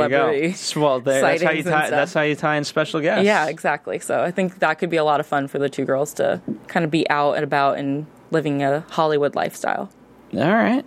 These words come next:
Speaker 1: all right. Um, well, I unfortunately,
Speaker 2: <laughs>
Speaker 1: I have expectations. I'm, I'm, I'm actually looking forward to it. I'm glad we're doing this as an after bu-, a show.
Speaker 2: Yeah.
Speaker 1: And, uh,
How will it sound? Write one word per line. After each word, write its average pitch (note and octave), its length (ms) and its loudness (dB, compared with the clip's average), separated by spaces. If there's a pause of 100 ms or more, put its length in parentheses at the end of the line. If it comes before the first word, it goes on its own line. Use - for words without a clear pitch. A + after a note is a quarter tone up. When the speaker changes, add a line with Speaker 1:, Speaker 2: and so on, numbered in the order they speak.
Speaker 1:
all B2+ 160 0
right. A#2+ 640 -2
Um, D3+ 640 0 (760)
well, - 300 -10
I D3 140 4
unfortunately, C#3 680 2 (300)
Speaker 2:
<laughs> - 300 -8
Speaker 1:
I B3+ 100 4
have C#4+ 120 4
expectations. F#3+ 640 2
I'm, D#3 160 2
I'm, C#3 160 0
I'm C#3 160 2
actually D#3 320 2
looking C3+ 220 0
forward B2+ 320 0
to B2+ 100 -2
it. B2 60 0
I'm A#2+ 160 0
glad B2+ 240 2
we're B2+ 120 0
doing A#2+ 680 0
this B2 220 0
as A#2+ 140 0
an A2+ 80 -2
after A2 300 0
bu-, A2+ 160 -2
a - 180 -8
show. A#2+ 640 2
Speaker 2:
Yeah. E3+ 280 -6
Speaker 1:
And, B2 280 0
uh, A2+ 220 4